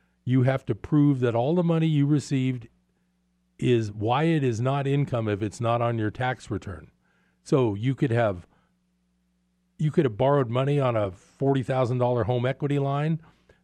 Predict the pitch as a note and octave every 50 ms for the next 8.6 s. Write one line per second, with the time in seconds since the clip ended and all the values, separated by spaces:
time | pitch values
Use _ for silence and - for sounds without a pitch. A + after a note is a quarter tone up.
0 | _ - B2+ B2 A2+ A2+ A2 B2 C#3 D#3 - - - D3+ D3 C#3 C3+ A#2 - B2+
1 | B2+ C3 A2+ B2 B2 A2+ A2 - A#2 A2+ A2+ A#2 A2+ C#3 C3 A2+ A#2 A#2+ A2 -
2 | C3 A2 - - C#3 C3+ C#3 B2+ A#2 A2 A2 A2+ A2 A2 G#2 F#2+ C3 C3 B2 -
3 | - B2+ G2+ - C3 C3+ B2+ - A#2+ G2+ G2+ G#2 A2 - - _ _ _ _ _
4 | _ _ G#2+ A#2 A2+ - B2+ A#2 G2+ A2+ A2 A2 B2+ C#3+ C#3+ A2+ F2+ D2+ C2+ C2
5 | _ _ _ _ _ _ _ _ _ _ _ _ _ _ _ - A2 A2 G#2 F#2
6 | C3 D3 C#3+ C#3 C3 - C3 A#2 A2 G#2 - - C#3+ C#3+ C#3 B2+ C#3 C3+ C3+ A#2+
7 | A2+ C3 B2+ B2+ C3 B2 A2+ G2+ G2 C3 C#3 C3+ - - C3 A#2+ A2 G#2+ A2 G2+
8 | G2+ A#2 B2 B2+ C3 B2 A2 G2 F#2 F2 D#2+ D#2